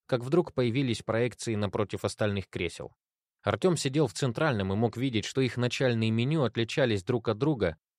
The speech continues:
и от его проекции соответственно. На некоторых были изображены различные колонки, графики и какие-то технические характеристики.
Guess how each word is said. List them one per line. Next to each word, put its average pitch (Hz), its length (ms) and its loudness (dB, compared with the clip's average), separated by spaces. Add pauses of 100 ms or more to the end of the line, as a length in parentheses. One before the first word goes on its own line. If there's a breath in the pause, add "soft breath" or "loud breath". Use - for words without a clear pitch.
(140)
и 139 80 -2
от 131 140 -2
его 135 220 0
проекции 127 480 0
соответственно. 95 800 -2 (380)
На 110 120 2
некоторых 117 460 0
были 117 240 4
изображены 98 560 2
различные 101 520 0
колонки, 107 540 0
графики 92 540 0
и 82 40 -8
какие-то 104 400 -2
технические 107 640 -4
характеристики. 95 880 -4